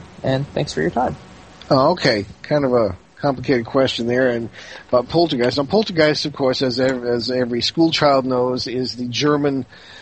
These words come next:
Speaker 2: two German words, uh, meaning noisy spirit. And of course, we, they certainly can be noisy, but I don't think they're spirits. Uh, the common definition of a poltergeist in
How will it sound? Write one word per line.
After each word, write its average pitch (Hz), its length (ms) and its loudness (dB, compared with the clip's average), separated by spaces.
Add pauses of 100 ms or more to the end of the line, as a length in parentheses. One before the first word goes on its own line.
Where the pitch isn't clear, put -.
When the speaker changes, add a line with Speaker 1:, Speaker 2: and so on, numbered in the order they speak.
(480)
Speaker 2:
two 240 120 0
German 185 400 2
words, 151 400 0
uh, 131 360 2
meaning 147 760 0 (520)
noisy 151 540 2
spirit. 139 680 0
And 117 180 -6
of 117 60 -8
course, - 500 -4
we, 127 460 -2 (160)
they 117 100 -2
certainly 123 340 0
can 120 220 0
be 113 80 -4
noisy, 135 560 2
but 120 180 -2
I 135 140 2
don't 123 180 -4
think 123 160 -6
they're 107 120 -2
spirits. 127 520 0 (880)
Uh, 135 200 2
the 135 120 -2
common 156 600 0
definition 139 580 -2
of 120 120 -4
a 120 40 -8
poltergeist 127 640 -2
in 123 320 -6